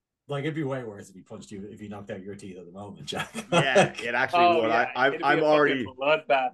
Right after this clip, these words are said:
Speaker 3: baby.
Speaker 2: I'm already, I'm already sowing the hole for these teeth. <laughs>
Speaker 1: <laughs>
Speaker 2: I'm already, like, four grand deep on one tooth.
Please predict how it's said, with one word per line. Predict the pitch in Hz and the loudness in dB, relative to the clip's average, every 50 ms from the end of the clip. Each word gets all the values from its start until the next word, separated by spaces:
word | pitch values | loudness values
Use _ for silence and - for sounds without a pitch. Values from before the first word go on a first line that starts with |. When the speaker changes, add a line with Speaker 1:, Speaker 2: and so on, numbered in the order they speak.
| _ | _
Speaker 3:
baby. | - 131 135 131 135 | -8 -8 -4 0 0
Speaker 2:
I'm | 139 143 | 2 2
already, | 151 147 143 139 135 127 127 123 117 - _ - | 4 4 4 4 4 2 2 0 -4 -6 _ -4
I'm | 127 135 147 | -2 -2 0
already | 147 147 143 135 127 | 2 2 2 2 0
sowing | 117 - 151 143 131 123 120 113 | -2 -2 -2 0 0 -2 -2 -4
the | 110 | -4
hole | 117 117 120 120 120 107 | -2 -2 0 -2 -2 -4
for | 110 110 | -6 -8
these | 107 107 104 101 - | -8 -8 -10 -10 -8
teeth. | - 123 117 113 107 - - - | -6 -4 -4 -4 -4 -4 0 0
<laughs> | 220 220 - _ _ _ _ _ - - | 0 0 0 _ _ _ _ _ -6 0
Speaker 1:
<laughs> | - 165 - - - 190 - - - 202 - - - - 185 - - - _ _ _ _ - | 0 0 2 6 6 4 4 4 2 2 0 2 0 0 0 0 -2 -6 _ _ _ _ 0
Speaker 2:
I'm | - 143 156 | 0 4 4
already, | 165 160 160 156 147 | 6 6 6 6 6
like, | 135 131 123 104 | 4 4 2 0
four | - - - 151 151 143 131 | -2 -2 0 2 2 2 2
grand | 117 143 135 131 127 123 | 2 4 4 4 2 0
deep | 127 131 131 - - | -4 -6 -6 -4 -4
on | 123 113 110 113 | -4 -4 -4 -4
one | 117 123 120 120 113 | -4 -4 -4 -6 -6
tooth. | 107 120 135 135 127 110 - | -2 -2 0 0 0 -4 -8